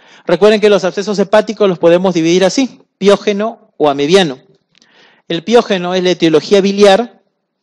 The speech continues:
principalmente producido por colangitis ascendente, que es la causa más frecuente. Puede ser llegar los gérmenes por vía arterial, venosa, por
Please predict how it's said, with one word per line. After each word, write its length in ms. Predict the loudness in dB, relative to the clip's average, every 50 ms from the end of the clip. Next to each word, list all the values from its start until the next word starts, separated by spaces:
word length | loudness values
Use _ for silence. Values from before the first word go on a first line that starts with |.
| _ _ _ _ _ _
principalmente 760 | -4 -4 -2 -2 -2 0 0 0 2 0 -2 0 -2 -4 0
producido 420 | 2 2 2 2 4 2 2 2
por 180 | 4 0 -2 0
colangitis 680 | -2 -2 -2 -2 -6 -6 -8 -10 -8 -8 -10 -10 -6 -8
ascendente, 720 | -8 -6 -4 -4 -2 0 2 4 4 2 2 -4 -8 -10
que 100 | -8 -8
es 60 | -8 -6
la 120 | -6 -4
causa 320 | 0 0 0 0 0 -2
más 160 | 0 -2 -4 -2
frecuente. 580 | -6 -2 2 2 2 2 0 -6 -10 -12 -12 _ _ _ _ _ _ -20 -20 -20 -20 _ _ _ _ _
Puede 240 | 2 2 2 2
ser 420 | 4 2 2 2 2 -2 _ -20 _ _ _ _ _ _ _
llegar 360 | -2 0 2 4 4 4 4
los 120 | 4 2 2
gérmenes 360 | 0 -2 0 0 -2 -2 -2
por 140 | 0 -2 0
vía 160 | 2 2 0
arterial, 500 | 0 0 -2 0 2 2 2 2 2 2
venosa, 540 | 0 0 0 2 0 0 0 0 -4 -4 -4
por 240 | -8 -10 -10 -14